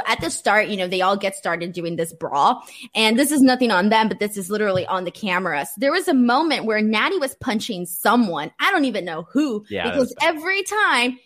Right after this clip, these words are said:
Speaker 1: she punched someone, the camera would, like, flip from side to side. And it got to the point where I was like, "What is even happening in this brawl?" Like, I can't even tell you who Natty was punching. I can't even tell you that. <laughs> Okay.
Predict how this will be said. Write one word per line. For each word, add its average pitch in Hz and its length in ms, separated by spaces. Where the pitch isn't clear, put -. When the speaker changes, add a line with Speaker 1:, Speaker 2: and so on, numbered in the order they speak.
Speaker 1:
she 349 280
punched 349 460
someone, 220 480
the 277 80
camera 359 580
would, 254 140
like, 269 260
flip 381 320
from 294 140
side 302 400
to 285 100
side. 302 480
And 311 200
it 359 120
got 427 180
to - 60
the 359 80
point 381 180
where 320 80
I 320 60
was 330 100
like, 339 140
"What 240 440
is 392 220
even 320 320
happening 277 640
in 277 220
this 277 240
brawl?" 233 420
Like, - 140
I 427 120
can't 523 320
even 453 120
tell 415 280
you 427 80
who 392 200
Natty 359 320
was 359 160
punching. 359 540
I 349 80
can't 392 240
even 370 200
tell 359 300
you 359 220
that. 202 340
<laughs> 254 100
Okay. 311 320